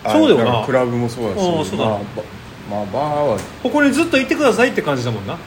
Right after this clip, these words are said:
Speaker 1: そうそうそう。
Speaker 2: うん。
Speaker 1: だけど、もう、最後、モヒートの頼んだと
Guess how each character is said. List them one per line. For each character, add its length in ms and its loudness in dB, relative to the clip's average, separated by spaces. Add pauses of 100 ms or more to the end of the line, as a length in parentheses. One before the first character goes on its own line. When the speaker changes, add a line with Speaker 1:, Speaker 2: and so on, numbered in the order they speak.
Speaker 1:
そ 300 -8
う 40 -4
そ 120 -6
う 40 -8
そ 140 -6
う。 300 -2
Speaker 2:
う 40 -2
ん。 40 -2
Speaker 1:
だ 60 0
け 0 -
ど、 80 -2
も 80 -2
う、 40 -6 (1500)
最 120 6
後、 60 2 (180)
モ 300 -2
ヒ 160 -6
ー 20 -4
ト 140 -4
の 80 -2 (840)
頼 160 -4
ん 60 -4
だ 80 -4
と 60 -10